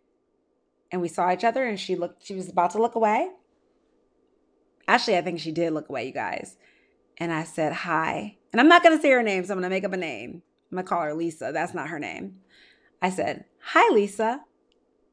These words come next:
And she stopped, and she looked at me. She looked shocked. She looked to see if I was serious.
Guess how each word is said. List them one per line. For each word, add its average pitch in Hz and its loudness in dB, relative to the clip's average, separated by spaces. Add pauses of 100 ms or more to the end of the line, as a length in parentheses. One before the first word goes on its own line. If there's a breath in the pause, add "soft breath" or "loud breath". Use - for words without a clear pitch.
(520)
And 190 -8
she 190 -6
stopped, - -4 (360)
and 175 -8
she 190 -4
looked 185 2
at 202 2
me. 220 0 (300)
She - -8
looked 196 6
shocked. 208 4 (800)
She - -2
looked 226 0
to 226 -8
see 247 0
if 202 2
I 185 4
was 180 -2
serious. 202 -4